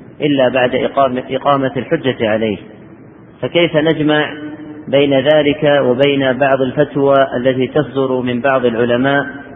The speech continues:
في تكفير رجل بعينه ولم نعلم أنه أقام الحجة عليه، وهل يكون تكفيره بمجرد فعل الكفر أو قول الكفر من دون استفصال؟ نرجو التوج-، التوجيه.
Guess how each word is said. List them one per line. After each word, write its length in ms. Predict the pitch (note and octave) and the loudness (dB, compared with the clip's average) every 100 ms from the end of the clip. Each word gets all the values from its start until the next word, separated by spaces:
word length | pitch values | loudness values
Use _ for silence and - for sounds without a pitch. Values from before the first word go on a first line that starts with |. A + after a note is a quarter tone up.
| - - | -12 -4
في 140 | B2+ C3 | -2 0
تكفير 600 | B2 - D3 C#3 C3+ C3+ | -4 -2 0 2 2 2
رجل 400 | C3 C3+ C3 A#2+ | 0 0 -2 -2
بعينه 880 | A#2+ C#3+ C#3 C3 B2 C3 C3 B2+ - | -2 0 0 -2 -2 -2 -2 -4 -2
ولم 300 | C#3 C#3 B2+ | 0 0 0
نعلم 500 | C3 B2+ A2+ G#2+ G#2+ | 0 -2 -2 -4 -6
أنه 520 | C#3 C3+ A#2+ A#2 A#2 | -4 -2 -2 -4 -4
أقام 360 | A#2 C#3+ C3 A#2 | 0 0 0 -2
الحجة 580 | A2+ C#3 B2 A#2 B2 | -2 -4 0 0 0
عليه، 640 | A#2 A#2+ C#3+ C#3+ D#3 E3+ E3 - - - - - | 0 2 2 0 0 0 -2 -8 -16 -18 -10 -2
وهل 300 | C#3 F3+ F3 | 0 2 2
يكون 420 | D3 - D#3+ C#3 | 2 0 -2 0
تكفيره 680 | C3 - D#3 C#3+ B2 A#2 A#2 | -2 -2 0 2 2 0 -2
بمجرد 680 | B2 B2 C#3+ C3 B2+ A#2+ A2+ | 0 0 0 2 0 0 -2
فعل 340 | C#3+ B2 A#2+ A2+ | -2 -2 -2 -2
الكفر 600 | G#2+ D3+ C#3 B2 A2 G#2+ | -4 -2 -2 -4 -6 -2
أو 140 | C3+ B2+ | 0 0
قول 380 | C3+ D#3 C#3+ C#3 | 2 2 4 2
الكفر 420 | C3 D3+ C#3+ C#3 C3 | 0 -2 -2 -2 -2
من 160 | C3 B2 | -2 -2
دون 240 | C#3 C3 | -2 -2
استفصال؟ 800 | B2 - B2 - C3 B2+ B2+ B2 - | -4 -6 -6 -2 2 2 2 0 -4
نرجو 220 | C3+ B2+ | -4 -2
التوج-، 420 | A#2+ A#2+ A#2 A#2 A#2+ | -4 -4 -4 -4 -8
التوجيه. 580 | - A#2+ A2+ B2 G#2 | -4 -2 0 -2 -2